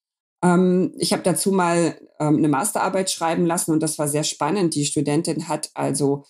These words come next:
verschiedene Raumkonzepte entwickelt, auch mit bestimmten Materialien. Welche Farben, welche Materialien sind da hilfreich? Auch wenn viele Unternehmen jetzt Büroräume abbauen,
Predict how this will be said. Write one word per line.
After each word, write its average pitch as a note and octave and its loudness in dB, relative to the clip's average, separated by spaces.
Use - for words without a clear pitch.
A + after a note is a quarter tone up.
verschiedene D#3 2
Raumkonzepte F#3+ 2
entwickelt, F3+ 0
auch D#3 -2
mit E3 -2
bestimmten D#3+ 0
Materialien. D#3 2
Welche C#3+ 0
Farben, D#3+ 4
welche D3+ 0
Materialien D3+ 0
sind D3+ 0
da D3+ 0
hilfreich? D3+ 0
Auch G3 2
wenn F#3+ 4
viele G3+ 4
Unternehmen F#3 2
jetzt E3+ 0
Büroräume D#3+ 2
abbauen, G#3 0